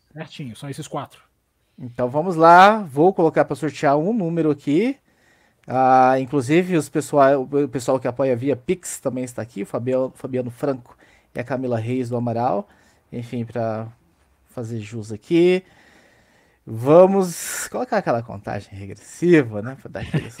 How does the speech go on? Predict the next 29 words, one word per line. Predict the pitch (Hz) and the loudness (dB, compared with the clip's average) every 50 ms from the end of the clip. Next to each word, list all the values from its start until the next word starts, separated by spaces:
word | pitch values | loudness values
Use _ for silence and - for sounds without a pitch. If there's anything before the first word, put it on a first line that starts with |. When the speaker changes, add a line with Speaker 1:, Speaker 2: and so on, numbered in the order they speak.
| - - | -16 -16
Speaker 1:
<laughs> | - - - - - | -16 -16 -16 -2 4
Vamos | 185 247 302 320 | 6 6 6 8
que | - 349 | 8 6
o | - | 8
Speaker 2:
suspense. | |
Speaker 1:
Carlos | - 254 277 302 320 349 | 8 8 8 8 6 6
tá | - - 320 | 6 6 6
ansioso | 339 - - 320 233 294 320 220 185 | 6 6 8 8 10 10 10 8 6
pra | - 240 - | 2 0 2
começar | 254 247 190 - - | 2 2 2 2 2
o | 247 247 | 2 4
programa | 254 208 180 214 233 226 | 4 2 2 2 0 -2
exclusivo | - - 220 160 147 208 262 254 247 | -4 -4 -4 -4 -4 -6 -8 -8 -6
e | 269 | -6
ele | 269 285 277 | -6 -4 -4
vai | 262 294 277 | -4 -4 -4
participar | - 285 - - - 294 285 | -4 -8 -10 -10 -10 -10 -8
com | - | -6
a | 277 | -6
gente. | 175 190 180 127 - _ _ _ _ _ _ _ _ _ _ _ _ _ _ _ _ _ _ _ _ _ _ _ | -8 -8 -10 -12 -14 _ _ _ _ _ _ _ _ _ _ _ _ _ _ _ _ _ _ _ _ _ _ _
Temos | - 185 202 - | -16 -16 -14 -12
convidados | - 247 240 208 202 247 233 196 165 | -10 -10 -8 -4 -4 -4 -4 -4 -4
na | 214 | -4
bancada | 202 202 175 - 175 175 165 156 139 | -4 -4 -4 -2 -2 -2 -2 -4 -6
hoje. | 131 117 104 104 _ _ _ _ | -8 -12 -14 -18 _ _ _ _
Um, | 147 147 | -14 -12
dois | 147 127 120 120 | -12 -10 -8 -8
e | 170 262 330 - _ _ _ 156 | -8 -10 -10 -14 _ _ _ -10
ganhou. | 147 175 165 151 165 220 - - | -8 -6 -6 -4 -4 -6 -6 -8